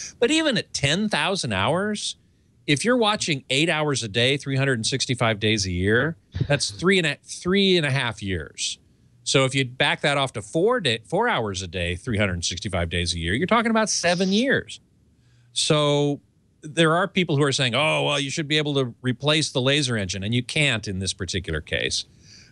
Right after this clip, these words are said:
But, um, it, and it wasn't the only one. Let me ask first, uh, of the panel,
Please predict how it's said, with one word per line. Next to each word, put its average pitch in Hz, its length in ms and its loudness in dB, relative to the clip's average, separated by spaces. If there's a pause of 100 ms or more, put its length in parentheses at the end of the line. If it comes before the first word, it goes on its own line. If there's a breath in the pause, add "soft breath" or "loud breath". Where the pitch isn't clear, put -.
(140 loud breath)
But, 101 720 0 (120)
um, 98 680 2 (720)
it, 131 120 2
and 147 280 2
it 160 60 -2
wasn't 190 340 -2
the 160 100 0
only 185 280 0
one. 139 420 -2
Let 156 180 -2
me 220 100 0
ask 202 260 -2
first, 190 440 0
uh, 123 340 2
of 117 240 -2
the 117 60 -4
panel, 147 460 0